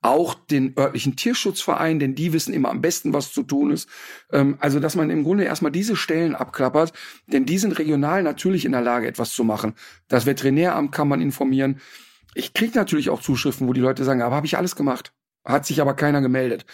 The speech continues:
Dann höre ich aber immer und merke, ach, den Tierschutzverein haben sie noch nicht, ähm, angesprochen, weil die drücken's dann oft durch und die sagen, „Wir gehen da auch mal gucken.“ Also wirklich den dann auch nicht vergessen. Also nicht nur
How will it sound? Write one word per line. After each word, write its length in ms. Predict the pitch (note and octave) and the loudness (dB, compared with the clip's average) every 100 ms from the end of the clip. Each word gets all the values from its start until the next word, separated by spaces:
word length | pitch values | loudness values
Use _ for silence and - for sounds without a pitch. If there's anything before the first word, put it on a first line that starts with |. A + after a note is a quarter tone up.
| - - - _ _ | -20 -20 -20 _ _
Dann 320 | C#3 C#3 D#3 - | 2 2 2 0
höre 220 | C3 F3+ | 2 2
ich 140 | G3 D#3+ | 2 0
aber 160 | C#3 | 0
immer 300 | D#3 F3+ G3+ | 0 0 0
und 140 | F3 C#3+ | 0 0
merke, 300 | D#3 E3+ D#3 | 0 -2 -4
ach, 80 | D3+ | -2
den 120 | C#3+ | -2
Tierschutzverein 580 | F#3 F#3+ F3 - D3+ D3 | 0 0 -2 0 0 2
haben 120 | C#3+ | 0
sie 80 | C3+ | 0
noch 140 | C3 | 0
nicht, 200 | F#3+ - - - | -2 -4 -10 -6
ähm, 400 | B2 A2+ A2 G#2+ - - - _ | 0 2 0 -2 -10 -20 -20 _
angesprochen, 560 | B2+ C3+ A#2+ D3 C3+ B2 | 2 2 2 0 0 0
weil 120 | A#2+ | -2
die 360 | - D#3+ A3 E3 | -4 0 0 2
drücken's 380 | D#3+ - B2 | 0 -2 -4
dann 160 | - - | -2 -2
oft 260 | D3+ - C#3 | -2 -4 0
durch 260 | C#3 D3+ | 2 2
und 140 | C3 C#3 | 0 -2
die 80 | |
sagen, 300 | C3 B2+ A#2+ | 0 0 0
„Wir 60 | B2 | -2
gehen 180 | B2+ C3+ | -2 -2
da 60 | |
auch 120 | - - | -4 -4
mal 120 | - | -6
gucken.“ 260 | - - | -6 -4
Also 240 | - C3 B2+ - - - - _ - | 0 0 -2 -8 -20 -20 -20 _ -6
wirklich 320 | D#3 - - | -4 -2 -2
den 200 | D#3 E3 | 0 0
dann 100 | D3 | 0
auch 140 | A#2+ | 0
nicht 160 | D3+ - | 0 0
vergessen. 340 | C3 B2+ A2+ | 0 0 -2
Also 200 | - B2+ | -2 0
nicht 200 | C#3 C#3+ | 0 0
nur 400 | D3+ C3+ C3 B2+ | 0 2 0 -4